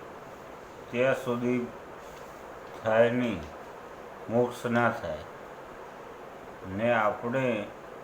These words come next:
જ્યાં સુધી પૂરેપૂરા કર્મો ભોગવી ના લેવાય ત્યાં સુધી કહીશું જ, ત્યાં સુધી મોક્ષમાં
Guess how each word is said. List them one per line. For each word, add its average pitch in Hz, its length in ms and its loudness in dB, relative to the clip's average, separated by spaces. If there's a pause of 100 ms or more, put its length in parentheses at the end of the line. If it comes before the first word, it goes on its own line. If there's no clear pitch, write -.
(280)
જ્યાં 123 240 6
સુધી 127 360 -2 (120)
પૂરેપૂરા 120 680 8
કર્મો 120 500 6
ભોગવી 117 520 0
ના 135 260 10
લેવાય 110 520 8 (760)
ત્યાં 127 260 4
સુધી 120 520 2
કહીશું 123 600 8
જ, - 160 -10 (1200)
ત્યાં 120 220 6
સુધી 123 300 0
મોક્ષમાં 120 800 4